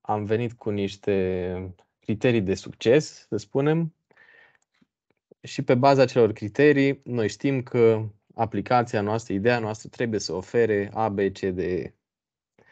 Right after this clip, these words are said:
Acum că știm ce anume trebuie să conțină soluția, abia acum începem să ne gândim, ok,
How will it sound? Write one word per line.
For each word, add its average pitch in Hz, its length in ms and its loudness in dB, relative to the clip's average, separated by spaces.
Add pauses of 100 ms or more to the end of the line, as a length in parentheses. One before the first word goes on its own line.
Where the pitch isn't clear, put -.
(380)
Acum 170 380 2
că 165 120 2
știm 127 500 0
ce - 180 0
anume 123 540 0
trebuie 107 460 0
să 95 200 -8
conțină 95 680 -6
soluția, 98 800 -4 (420)
abia 101 360 0
acum 123 500 -2 (320)
începem 117 500 -2
să 110 140 -6
ne 98 120 -2
gândim, 95 460 -2
ok, 95 240 -4